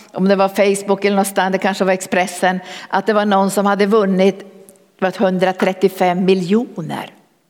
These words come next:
Och man hör ibland om människor som blir väldigt rika. Och när man intervjuar dem efter några år så säger de,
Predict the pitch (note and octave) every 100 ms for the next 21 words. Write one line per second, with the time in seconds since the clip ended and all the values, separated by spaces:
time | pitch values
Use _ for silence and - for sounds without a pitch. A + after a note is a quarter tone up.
0 | _ _ _ _ _ _ _ _ - -
1 | - G#3+ B3 B3 B3 C4 C4 G#3 G#3 G#3
2 | A3 A3 F#3+ F#3 F#3+ G#3 G3 G3 A3 F#3+
3 | F3 F3+ A3+ A#3+ D#3+ - - - F#3 -
4 | - - G#3+ A3+ A#3 B3 A#3 C#4 G#3 A3
5 | A3+ B3 A#3 - A#3 A#3 A3 A3 G#3+ A3+
6 | G#3 G#3 G#3 G#3 G3 G3 F#3+